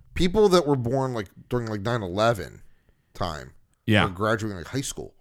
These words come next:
Speaker 2: Yeah. Mm-hmm. Mm-hmm. It's, it's a little strange.
Speaker 1: That's weird.
Speaker 2: I don't like it.
Speaker 1: No, I don't
Speaker 2: I don't
Speaker 1: like
Speaker 2: like
Speaker 1: that
Speaker 2: it.
Speaker 1: either.
Speaker 2: I
Speaker 1: I
Speaker 2: don't
Speaker 1: don't
Speaker 2: like it.
Speaker 1: care for that.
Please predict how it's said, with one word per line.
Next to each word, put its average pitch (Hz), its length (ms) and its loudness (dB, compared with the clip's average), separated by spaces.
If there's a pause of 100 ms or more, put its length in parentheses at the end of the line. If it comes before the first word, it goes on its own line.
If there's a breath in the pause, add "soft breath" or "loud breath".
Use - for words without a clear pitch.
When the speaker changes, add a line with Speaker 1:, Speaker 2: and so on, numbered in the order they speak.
(200)
Speaker 2:
Yeah. 95 280 0 (680)
Mm-hmm. 82 160 -12 (520)
Mm-hmm. 87 140 -12 (1300 soft breath)
It's, - 260 -8
it's 107 180 -6
a 110 40 0
little 92 140 -2
strange. - 460 -8 (180)
Speaker 1:
That's 107 280 -4
weird. 92 420 -4
Speaker 2:
I 104 120 0
don't 117 140 2
like 87 200 -2
it. - 100 -16 (800 soft breath)
Speaker 1:
No, 113 180 0
I 107 100 2
don't 151 80 4
Speaker 2:
I 143 80 8
don't 170 140 8
Speaker 1:
like 185 140 8
Speaker 2:
like 202 100 2
Speaker 1:
that 196 60 0
Speaker 2:
it. - 60 0
Speaker 1:
either. 60 160 -10
Speaker 2:
I 101 40 -4
Speaker 1:
I - 20 2
Speaker 2:
don't 120 80 4
Speaker 1:
don't 139 80 2
Speaker 2:
like 131 80 -2
it. - 40 -12
Speaker 1:
care 101 180 -2
for 82 120 -8
that. 53 220 -8